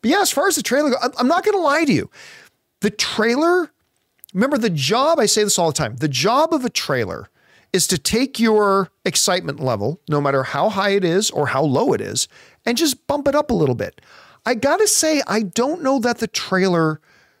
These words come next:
for Invincible Season two got me any more excited about it. Like, I'm looking forward to it already, but I don't think the trailer got me more excited about it. I'll be honest with you, I don't think it was a great trailer, but, eh,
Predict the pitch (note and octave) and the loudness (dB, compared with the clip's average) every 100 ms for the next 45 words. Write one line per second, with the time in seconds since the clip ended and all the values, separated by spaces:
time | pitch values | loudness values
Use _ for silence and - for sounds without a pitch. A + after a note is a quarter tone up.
0 | _ - - E3+ E3 D#3+ - D#3+ D3 F3+ | _ -14 -2 2 4 2 2 2 2 0
1 | D#3+ E3 - E3 D3 C3+ - D3+ D3+ D#3+ | 0 0 0 0 -2 -2 0 0 0 -2
2 | F3 D#3+ D3+ D3 C#3 B2+ - C#3 C3 G#2+ | -2 0 2 2 2 0 0 0 0 -2
3 | F#2+ F#3 F4+ G4 D4 D#3+ B3+ C4+ E3+ C#3 | -2 0 2 2 2 0 0 0 2 2
4 | A#2+ D#3+ F#3+ A#2 - D3+ - _ - - | 2 0 0 -4 -2 -2 -2 _ -20 -20
5 | - F#3+ D#4 G4 G4 - C#4+ C#4+ A#3+ A3+ | -6 -2 0 0 0 0 0 0 0 0
6 | A3 G3+ G3+ - G3 G3+ D#3 B2 G2 A2+ | 0 0 0 0 0 0 -2 -4 -6 -8
7 | - D3+ F3+ G3 C#3 D3 F#3+ A3 G3 E3+ | -4 0 0 2 2 0 0 -2 -2 -2
8 | F3 E3+ - F#3+ D#3 G2 C3+ C#3 _ - | -2 -2 -4 -4 -4 -4 -4 -4 _ -2
9 | A#4 | 0